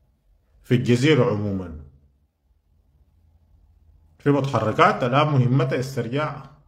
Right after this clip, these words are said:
تنبول. في متحركات الآن بتزحف وبتدخل في الغرة، مهمتها مدني. الناس اللي بيقول لك: "مدني، مدني"، برضه مدني دي خد في اعتبارك أو خد في حساباتك إن مدني دي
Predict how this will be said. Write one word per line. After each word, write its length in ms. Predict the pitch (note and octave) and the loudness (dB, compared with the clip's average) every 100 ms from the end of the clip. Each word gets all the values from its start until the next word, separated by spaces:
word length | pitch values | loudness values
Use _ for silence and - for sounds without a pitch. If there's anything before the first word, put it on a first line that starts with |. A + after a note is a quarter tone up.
| _ | _
تنبول. 460 | A#2 G2+ F#2+ F#2+ D#2+ - _ _ _ _ _ - | -10 -8 -6 -8 -10 -16 _ _ _ _ _ -2
في 80 | |
متحركات 720 | D#3+ D#3+ C#3 C3 B2+ F3+ F#3+ C#3+ | 0 2 2 2 4 4 4 2
الآن 480 | C3+ D#3 F#3 G3 | -2 2 2 2
بتزحف 720 | C3+ C#3 F3 - F#3 F#3 - B2 | -2 -2 -4 -2 -2 -2 -6 -10
وبتدخل 520 | A2+ B2+ E3+ - D3 | -6 -6 -6 -4 -4
في 100 | C#3 | 0
الغرة، 520 | C3+ C#3 G3 A#3 - - - - - | 0 0 0 -2 -4 -18 -20 -14 0
مهمتها 960 | B2+ C3 C#3+ E3 G#3 A3 B3 C4 - - - | 6 6 6 2 2 2 0 -2 -10 -20 -16
مدني. 560 | A2+ C#3 D#3 C#3+ G2 - - _ _ _ _ _ | -8 -6 -4 -6 -8 -12 -20 _ _ _ _ _
الناس 160 | D3 C#3+ | 0 0
اللي 120 | B2 | 0
بيقول 180 | B2 C#3 | 0 0
لك: 140 | D3 | 0
"مدني، 240 | E3 D#3 | 0 0
مدني"، 300 | D3 D#3+ D3+ | 0 0 0
برضه 440 | B2+ E3+ G#3 - E3+ | 2 2 2 -2 -4
مدني 380 | F#3 F3 E3 E3 | -2 -2 -4 -4
دي 180 | G#3+ - - - - | -6 -10 -20 -8 -4
خد 160 | F3+ | -4
في 180 | - C#3 | -2 -2
اعتبارك 540 | - C3+ B2+ B2+ A2+ C3 | 0 -2 0 2 0 0
أو 140 | D3 | 0
خد 180 | E3+ D3+ | -2 -4
في 120 | C3 | -8
حساباتك 440 | - C3+ D#3+ E3 | -2 0 0 -2
إن 160 | D#3+ E3+ | -6 -6
مدني 260 | E3 E3 D#3 | -4 -4 -2
دي 280 | F3 G3+ | -4 -6